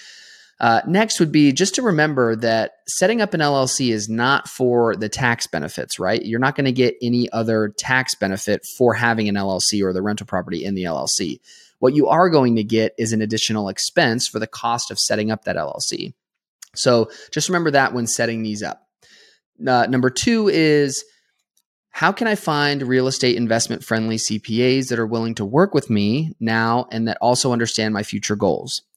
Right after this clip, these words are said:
As I stated, my husband and I are employed full time and are only experienced in W two income prior to this rental property. First, I would say look to the B P community for C P As and accountants. There's a ton in here that I see answering questions that are awesome, right? That I've seen on podcasts and things like that.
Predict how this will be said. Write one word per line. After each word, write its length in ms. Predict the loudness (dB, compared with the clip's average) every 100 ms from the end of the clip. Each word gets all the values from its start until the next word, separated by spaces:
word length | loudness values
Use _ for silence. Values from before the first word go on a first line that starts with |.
| -2
As 160 | 2 4
I 100 | 2
stated, 540 | 2 0 2 0 -2
my 100 | -4
husband 400 | -2 -2 -2 -2
and 100 | 0
I 220 | 0 -2
are 180 | -4 -6
employed 400 | -6 -4 -2 -2
full 200 | -6 -8
time 460 | -4 0 2 2 -2 -16 -16 -2
and 80 |
are 100 | 0
only 260 | 2 2 2
experienced 720 | 0 -2 0 2 2 0 -2
in 80 | -2
W 320 | -2 -2 -2
two 180 | -4 -6
income 400 | -6 -6 -6 -6
prior 300 | -2 -2 -2
to 100 | -6
this 200 | -8 -4
rental 240 | -4 -6
property. 500 | -8 -8 -8 -16 -20 _ _ -20 -20 -20 -20 _ -18
First, 440 | 0 2 4 4
I 40 |
would 160 | 4 4
say 220 | 6 4
look 240 | 4 2 2
to 80 | -2
the 100 | 2
B 200 | 2 2
P 180 | 0
community 720 | -2 0 2 2 2 0 -2
for 400 | -4 -4 0 2
C 220 | 2 0 -2
P 180 | 2
As 80 | 2
and 100 | 2
accountants. 580 | 0 0 0 -2 -8 -6
There's 200 | -4 -2
a 60 | -2
ton 240 | 0 0
in 80 | 2
here 180 | 2 2
that 100 | 2
I 60 |
see 260 | 2 0 0
answering 300 | 0 -2 0
questions 440 | 0 0 0 -2
that 80 | 0
are 120 | 0
awesome, 440 | 0 0 0 -4 -4
right? 160 | -4
That 100 | -4
I've 80 | -6
seen 180 | -4 -6
on 140 | -8
podcasts 600 | 0 0 2 0 -2 -2
and 80 | -4
things 180 | -4 -4
like 140 | -6
that. 200 | -4 -6